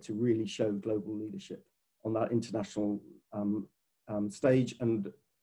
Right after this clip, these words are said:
I hope, I'm sure many of us hope, that the U K will lead from the front and, um, and take many steps itself towards addressing these joint challenges. So finally, I, I wanna say thank you. I, uh, that,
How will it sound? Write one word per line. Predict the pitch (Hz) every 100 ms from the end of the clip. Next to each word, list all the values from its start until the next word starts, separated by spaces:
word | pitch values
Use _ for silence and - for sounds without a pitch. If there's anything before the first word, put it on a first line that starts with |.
| _ _ 139
I | 143
hope, | 117 117 - - _ _ _ 104
I'm |
sure | 107 123
many | 117 131 123
of | 107
us | 98
hope, | 104 101 - -
that | 110
the | 117
U | 117 117
K | 113
will | 107 113
lead | 117 131 120 98 -
from | 110
the | 101
front | - 101 98 - - _ _ _ 107
and, | 107 104 98
um, | 107 107 107
and | 104
take | - 107 98 -
many | 113 113 101
steps | - 104 - -
itself | - - 101 92 - _ _ _
towards | 117 107 104 101
addressing | 104 101 - 101
these | 101 98
joint | 113 107 -
challenges. | 113 104 98 - - - _ _ _ _ - _ _ _ _ -
So | 202 175 - - -
finally, | 247 240 180
I, | 156
I | -
wanna | 180 190
say | 190 180
thank | - 196 196 -
you. | 101 98
I, | 117 139 - - _ _ 123
uh, | - 135
that, | 214 214